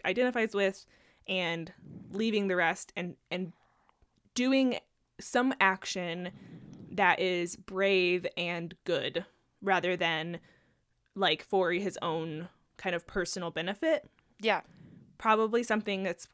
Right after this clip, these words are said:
Speaker 1: fairly self-sacrificing or, um, standing up to someone who is terrifying in order to save someone else rather than himself.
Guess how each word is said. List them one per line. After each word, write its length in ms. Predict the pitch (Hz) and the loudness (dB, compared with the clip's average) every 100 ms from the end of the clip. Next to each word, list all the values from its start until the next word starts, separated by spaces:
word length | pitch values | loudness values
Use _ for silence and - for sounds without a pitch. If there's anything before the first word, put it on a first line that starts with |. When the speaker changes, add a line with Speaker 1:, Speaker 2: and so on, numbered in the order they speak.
| _ _ | _ _
Speaker 1:
fairly 460 | - - 214 247 254 | -12 -4 0 4 2
self-sacrificing 1200 | 254 233 226 226 220 233 226 214 214 208 196 196 - | 2 0 0 -4 -4 -6 -4 -2 -4 -6 -4 -6 -4
or, 560 | 185 175 180 175 180 180 - - _ | -4 -2 0 0 0 -4 -10 -20 _
um, 600 | - 190 165 160 160 160 - - - 202 | -4 -2 -2 -2 -6 -10 -12 -18 -12 -6
standing 520 | - 247 254 247 226 | 0 4 6 4 4
up 340 | - 202 - - | 4 4 0 -12
to 680 | - 220 202 196 190 180 185 | -8 -4 0 2 2 2 -2
someone 720 | 190 - 185 180 175 170 170 | -4 -4 -4 -4 -4 -6 -6
who 600 | 170 185 175 170 165 170 - - - | -8 -4 -2 0 0 -2 -4 -14 -6
is 120 | 185 | -6
terrifying 800 | - 202 175 175 165 170 165 160 156 | 0 4 4 2 0 0 0 -4 -4
in 120 | 180 | -2
order 160 | 156 | -2
to 120 | 165 170 | -2 -2
save 280 | - 156 | 0 0
someone 260 | - 165 156 | 0 -4 -2
else 340 | 139 151 165 - | 0 0 -2 -4
rather 220 | 165 156 | -4 -4
than 140 | - | -8
himself. 440 | 175 180 185 220 | -10 -6 -4 -4